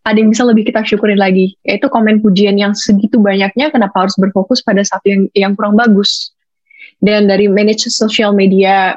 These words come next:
manage, eh, social media management, bagaimana Carla manage? Ya, lebih baik kita ambil positifnya. Dari social media itu juga kita harus ambil positifnya, di,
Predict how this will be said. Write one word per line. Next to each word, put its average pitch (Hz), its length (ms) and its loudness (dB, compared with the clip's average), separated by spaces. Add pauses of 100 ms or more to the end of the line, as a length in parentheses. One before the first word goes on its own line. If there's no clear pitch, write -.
manage, 220 360 -2
eh, 202 160 0
social 208 280 -2
media 196 200 2
management, 220 600 0 (320)
bagaimana 196 400 0
Carla 196 160 -2
manage? 185 560 -2
Ya, 208 200 0
lebih 208 240 2
baik - 120 -2
kita 330 80 -2
ambil 254 120 -2
positifnya. 247 560 -2 (300)
Dari 196 240 0
social 190 400 -2
media 180 240 2
itu 196 240 0
juga 196 240 2
kita 190 300 -2
harus 196 100 -6
ambil 180 240 -2
positifnya, 190 560 -2
di, 190 160 0